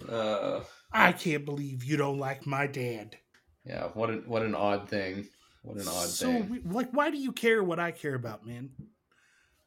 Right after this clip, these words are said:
Speaker 2: Like, focus on baseball. Like, you're in
Speaker 1: Yeah.
Speaker 2: the portal. That, that cat's in the portal right now.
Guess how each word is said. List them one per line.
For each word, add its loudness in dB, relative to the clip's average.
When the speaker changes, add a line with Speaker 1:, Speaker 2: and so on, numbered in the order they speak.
Speaker 2:
Like, -6
focus 2
on 4
baseball. -2
Like, -2
you're 4
in 2
Speaker 1:
Yeah. 4
Speaker 2:
the -6
portal. 6
That, -2
that 0
cat's 4
in 2
the 2
portal 2
right -4
now. -10